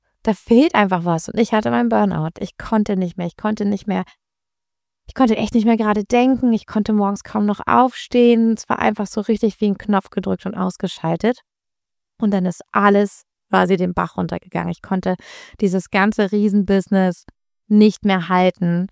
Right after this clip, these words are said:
und ja, oder den Bach runtergegangen. Aber so hat es sich angefühlt. Das ganze Kartenhaus ist zusammengebrochen.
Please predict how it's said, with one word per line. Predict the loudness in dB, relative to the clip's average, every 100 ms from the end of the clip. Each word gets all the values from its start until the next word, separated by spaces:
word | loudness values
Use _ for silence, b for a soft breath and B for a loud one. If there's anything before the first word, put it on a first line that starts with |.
| b b _
und | -2 2 2 2 0 -2 -6 _
ja, | -12 -12 -18 _ _ _ _ _
oder | -18 -14
den | -14 -10
Bach | -12 -8 -8
runtergegangen. | -6 -6 -4 -2 -2
Aber | 0 2
so | 4
hat | 4 2
es | -8
sich | -8 -8
angefühlt. | -6 -8 -8 -8
Das | -8 -6
ganze | -6 -6 -10
Kartenhaus | -6 -6 -4 -4 -6
ist | -12
zusammengebrochen. | -4 0 2 2 2 -2 -2 -6